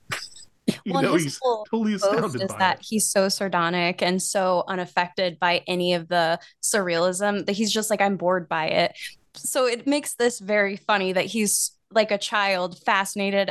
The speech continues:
Speaker 2: at the circus. Like, "How are they doing this with m-, mirrors? This is incredible." It's really
Speaker 1: <laughs>
Speaker 2: funny.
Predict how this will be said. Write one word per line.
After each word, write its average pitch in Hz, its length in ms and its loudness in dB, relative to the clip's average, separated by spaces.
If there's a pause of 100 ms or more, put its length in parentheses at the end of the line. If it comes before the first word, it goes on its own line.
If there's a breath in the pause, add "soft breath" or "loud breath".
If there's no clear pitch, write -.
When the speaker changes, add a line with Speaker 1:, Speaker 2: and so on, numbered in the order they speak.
Speaker 2:
at 185 240 2
the 202 80 0
circus. 196 500 0
Like, 196 120 -2
"How 294 220 0
are 381 100 0
they 220 100 -2
doing 226 380 -2
this 185 240 -2
with 214 160 2
m-, - 720 -2
mirrors? 196 480 0
This - 160 0
is 208 80 0
incredible." 208 680 0 (300)
It's 220 160 2
really 233 400 0
Speaker 1:
<laughs> - 20 -8
Speaker 2:
funny. - 380 -2